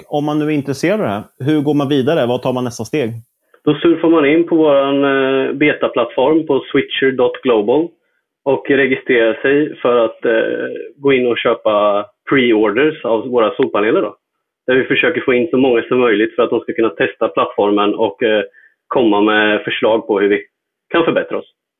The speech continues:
Speaker 1: Spännande. Så är man med tidigt kan man påverka, det låter som. Det låter bra. Och sex procent i avkastning är inte dåligt heller. Eh, för att läsa mer om Switcher, besök gärna hemsidan som sagt, switcher punkt global. Det stavas alltså S W I T C H R, så vet man det,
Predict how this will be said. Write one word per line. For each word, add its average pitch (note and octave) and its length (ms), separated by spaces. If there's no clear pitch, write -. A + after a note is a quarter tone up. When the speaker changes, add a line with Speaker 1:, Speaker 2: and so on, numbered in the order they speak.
Speaker 1:
Spännande. C3 440
Så C3 240
är C#3 100
man D3 140
med D3+ 180
tidigt C3 340
kan A#2+ 160
man A#2 260
påverka, C3+ 480
det A#2+ 60
låter F#2+ 240
som. G2+ 120
Det A#2+ 60
låter C#3 180
bra. A#2 140
Och A2+ 80
sex - 320
procent B2 300
i C3 40
avkastning C#3+ 500
är B2 80
inte A#2 180
dåligt G#2 340
heller. C#3+ 220
Eh, B2+ 180
för D3+ 60
att D#3+ 60
läsa D#3+ 240
mer D#3+ 200
om D#3 80
Switcher, D3+ 500
besök C#3 380
gärna C3+ 180
hemsidan C#3 480
som C#3+ 100
sagt, D3 360
switcher C3 440
punkt B2 340
global. A#2 540
Det - 40
stavas B2 300
alltså A2+ 260
S - 240
W A#2 400
I A2+ 340
T A2 260
C G#2+ 340
H G#2 260
R, A#2 380
så G2+ 120
vet F2 140
man F2+ 80
det, D#2+ 120